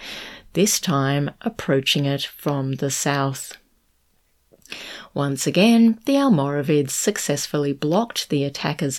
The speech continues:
access to the city of Granada.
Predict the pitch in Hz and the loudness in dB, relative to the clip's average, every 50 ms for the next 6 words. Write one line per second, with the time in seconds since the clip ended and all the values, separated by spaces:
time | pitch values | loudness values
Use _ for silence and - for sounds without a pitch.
0 | - - - 202 233 - - - - 160 156 160 160 - - - - - - 208 | -8 -8 -6 -6 -6 -6 -6 -2 0 2 2 2 0 0 -2 -4 -6 -6 -6 0
1 | 196 208 208 - - 147 139 - 147 143 139 143 143 - - - 139 139 135 135 | 0 0 0 2 0 -2 0 0 -2 -2 -2 -2 -4 -6 -6 -4 -2 -2 -2 -4
2 | - - 147 147 143 139 139 139 139 139 139 139 139 139 135 | -6 -4 -2 -2 0 0 -2 -2 -2 0 0 0 -2 -2 -4